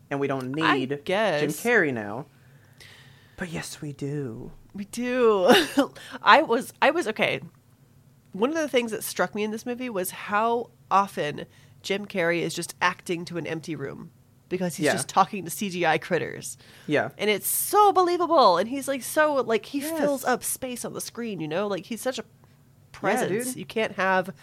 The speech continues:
Speaker 2: a Sonic movie without him in this character now.
Speaker 1: These movies are making me care about characters I don't care about. <laughs>
Speaker 2: Yeah, like, you
Speaker 1: Which
Speaker 2: care
Speaker 1: is,
Speaker 2: about
Speaker 1: like,
Speaker 2: Tails
Speaker 1: bothering
Speaker 2: now?
Speaker 1: me. Shh. I won't go that far.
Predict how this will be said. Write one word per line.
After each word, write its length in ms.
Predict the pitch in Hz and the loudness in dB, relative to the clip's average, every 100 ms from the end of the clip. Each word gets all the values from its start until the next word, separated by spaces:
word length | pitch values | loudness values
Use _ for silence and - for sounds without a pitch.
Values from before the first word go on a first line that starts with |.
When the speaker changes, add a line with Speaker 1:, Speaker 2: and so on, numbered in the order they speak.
| - - - - | -20 -20 -18 -4
Speaker 2:
a 80 | 175 | 0
Sonic 320 | 185 180 170 | 4 4 4
movie 200 | 180 165 | 0 0
without 280 | 160 170 151 | 0 -2 0
him 160 | 175 | -4
in 140 | 151 156 | -4 -8
this 140 | 139 | -8
character 360 | 170 110 - - | -6 -8 -8 -12
now. 300 | 85 92 160 - _ - - - | -10 -10 -12 -16 _ -20 -20 -4
Speaker 1:
These 180 | 240 277 | -2 0
movies 260 | 302 277 | 0 0
are 40 | 214 | 0
making 260 | 190 196 | -2 -2
me 80 | 190 | -4
care 220 | 180 147 | 2 2
about 200 | 151 147 | 4 2
characters 380 | 147 143 143 151 | 2 0 0 -2
I 80 | 131 | -2
don't 180 | 127 107 | -2 -4
care 220 | 131 123 | -2 -2
about. 260 | 110 107 - - | -2 -6 -8 -14
<laughs> 120 | - | -6
Speaker 2:
Yeah, 360 | 208 294 285 175 | 2 6 6 6
like, 180 | 190 | 4
you 60 | 302 | 2
Speaker 1:
Which 80 | 349 | 2
Speaker 2:
care 60 | |
Speaker 1:
is, 60 | 381 | 6
Speaker 2:
about 60 | 170 | 6
Speaker 1:
like, 80 | |
Speaker 2:
Tails 240 | 339 247 285 | 6 6 8
Speaker 1:
bothering 320 | 285 403 466 | 8 8 8
Speaker 2:
now? 80 | 480 | 6
Speaker 1:
me. 60 | 370 - | 2 -8
Shh. 320 | - - - - - - - - - _ _ - | -8 -6 -6 -8 -18 -20 -20 -20 -20 _ _ 0
I 60 | |
won't 120 | 240 202 | 4 6
go 120 | 175 | 10
that 300 | 180 170 165 | 12 10 10
far. 300 | 127 117 | 2 2